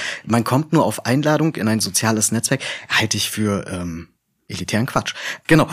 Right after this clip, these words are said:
aber das exponentielle Wachstum hat dazu geführt, dass sie jetzt, ich glaube, knapp eins Komma vier Millionen User haben. Das ist im Vergleich zu anderen Plattformen nichts.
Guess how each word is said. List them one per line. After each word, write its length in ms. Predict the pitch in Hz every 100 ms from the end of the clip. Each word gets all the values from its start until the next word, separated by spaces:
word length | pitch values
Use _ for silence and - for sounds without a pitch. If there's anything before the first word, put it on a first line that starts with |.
| -
aber 240 | 127 135
das 200 | 123 123
exponentielle 540 | - - 139 117 113 113
Wachstum 260 | 110 120
hat 100 | 101
dazu 180 | 101 101
geführt, 260 | - - 110
dass 120 | -
sie 100 | 101
jetzt, 240 | 104 -
ich 80 | -
glaube, 400 | 104 104 104 101
knapp 460 | 95 104 110 - -
eins 480 | - 113 117 117 -
Komma 260 | - 107 98
vier 280 | - 120
Millionen 520 | 113 107 95 95 98 90
User 400 | 101 107 95 87
haben. 200 | 85 - - -
Das 240 | 104 104 -
ist 460 | 117 120 117 -
im 120 | 98 98
Vergleich 440 | 92 95 101 -
zu 140 | - -
anderen 480 | 113 120 98 95
Plattformen 840 | - 95 85 - 90 80 71 67 - _ _ _ _ _ -
nichts. 560 | 95 - - - -